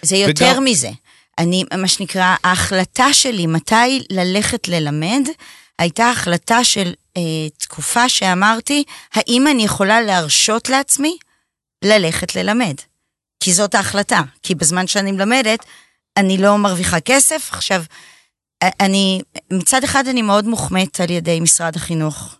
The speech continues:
Speaker 1: כי הם כנראה חושבים שאני בת עשרים ושלוש לפי השכר.
Speaker 2: <laughs> לפי השכר.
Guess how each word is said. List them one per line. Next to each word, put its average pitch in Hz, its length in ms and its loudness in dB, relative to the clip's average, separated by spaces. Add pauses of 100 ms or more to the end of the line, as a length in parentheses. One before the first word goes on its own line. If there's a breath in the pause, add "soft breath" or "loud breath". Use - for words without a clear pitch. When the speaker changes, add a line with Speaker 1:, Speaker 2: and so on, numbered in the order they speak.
Speaker 1:
כי 180 120 -4
הם 175 100 0
כנראה 196 320 -2
חושבים 202 320 -4
שאני 196 240 -2
בת 175 160 -2
עשרים 185 280 0
ושלוש 170 460 -2
לפי 143 240 -6
השכר. 135 420 -4 (180)
Speaker 2:
<laughs> - 160 -10
לפי 156 220 0
השכר. 147 480 2